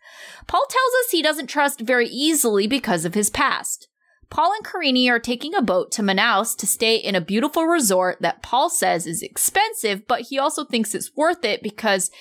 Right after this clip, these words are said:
they are staying in a big city where the crime rate is high, so he wants to stay somewhere safe. Paul struggles with the luggage as he almost drops one of the containers on his head, and Karine minimally helps. As soon as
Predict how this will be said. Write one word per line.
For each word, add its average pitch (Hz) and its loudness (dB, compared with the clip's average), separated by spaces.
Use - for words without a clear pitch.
they 214 2
are 208 2
staying 339 0
in 330 2
a 254 0
big 208 -2
city 285 0
where 208 2
the 233 0
crime 330 -2
rate 254 0
is - -2
high, 233 2
so - -2
he 285 4
wants 381 2
to 302 -2
stay 214 2
somewhere 180 0
safe. - -2
Paul 339 2
struggles 320 -2
with - -16
the 330 0
luggage 196 0
as 190 0
he 196 0
almost 247 0
drops 214 0
one 233 -6
of 196 -8
the 196 -4
containers 202 0
on 180 2
his 165 -4
head, - -2
and 254 0
Karine 349 2
minimally 214 4
helps. - -2
As 233 0
soon 370 2
as 587 0